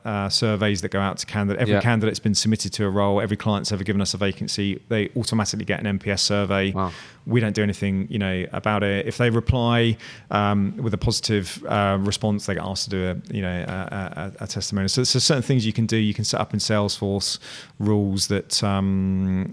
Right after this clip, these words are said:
Speaker 1: automate some of the process. So, so I think
Speaker 2: Yeah,
Speaker 1: that's
Speaker 2: that's really useful.
Speaker 1: probably worth
Speaker 2: So
Speaker 1: investing in.
Speaker 2: just a final on that, just to be
Speaker 1: Mm.
Speaker 2: clear, maybe with the, the, uh, focus on flexible working.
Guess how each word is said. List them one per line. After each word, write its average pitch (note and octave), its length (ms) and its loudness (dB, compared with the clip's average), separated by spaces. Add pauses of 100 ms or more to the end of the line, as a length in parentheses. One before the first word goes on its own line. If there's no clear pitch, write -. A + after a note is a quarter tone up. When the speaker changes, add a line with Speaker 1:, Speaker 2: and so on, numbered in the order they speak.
Speaker 1:
automate G2+ 380 0
some G2+ 140 2
of F#2+ 40 2
the F#2 60 -2
process. F#2 420 0
So, - 120 0
so A#2+ 140 -2
I - 20 -8
think A#2+ 180 0
Speaker 2:
Yeah, G#2 100 2
Speaker 1:
that's F#2+ 120 2
Speaker 2:
that's G2 200 -2
really F#2 160 -12
useful. F#2 260 -16
Speaker 1:
probably F#2+ 400 0
worth F#2 180 0
Speaker 2:
So G2 120 4
Speaker 1:
investing A#2+ 240 2
in. F#2+ 60 -4
Speaker 2:
just C3 200 -2
a C3+ 40 -8
final C3 360 0
on A#2 100 -4
that, G2+ 160 0
just G2 160 -8
to A2 80 -2
be G2+ 80 -2
Speaker 1:
Mm. - 80 -2
Speaker 2:
clear, G2 360 -2 (840)
maybe A#2 420 2
with G#2 260 2
the, G#2 220 4 (520)
the, G2+ 260 4 (300)
uh, G2 140 4
focus G#2 320 0
on G2 100 0
flexible G2 380 0
working. F#2+ 540 0